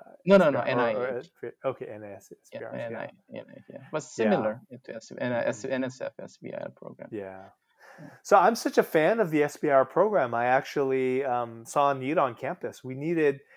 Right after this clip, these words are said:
Speaker 2: we had a lot of people who, um, were great fits for S B I R, but had never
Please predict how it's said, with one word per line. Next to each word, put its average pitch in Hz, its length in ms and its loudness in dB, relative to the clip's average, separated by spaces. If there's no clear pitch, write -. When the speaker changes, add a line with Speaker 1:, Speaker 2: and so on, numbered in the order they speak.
Speaker 2:
we 160 80 2
had 196 140 8
a 139 60 4
lot 131 360 8
of 190 140 -4
people 175 360 -6
who, 131 520 -8
um, 120 340 -10
were 123 480 -4
great 147 340 0
fits - 300 -8
for - 200 -4
S - 180 -8
B 123 140 -6
I 110 40 -2
R, 107 380 -4
but 143 120 0
had 160 120 0
never 160 720 4